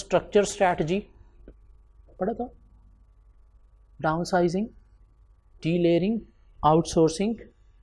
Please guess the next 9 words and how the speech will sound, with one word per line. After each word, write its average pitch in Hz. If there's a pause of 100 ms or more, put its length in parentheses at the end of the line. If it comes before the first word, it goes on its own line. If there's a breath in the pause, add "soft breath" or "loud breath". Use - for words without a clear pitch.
(1160)
क्या 170
ख्याल 143
है? 127 (480)
रीस्ट्रक्चरिंग, 170 (1300)
सोशल 170
मीडिया 160 (1600)
पढ़ा 226
था 254
हमने, 247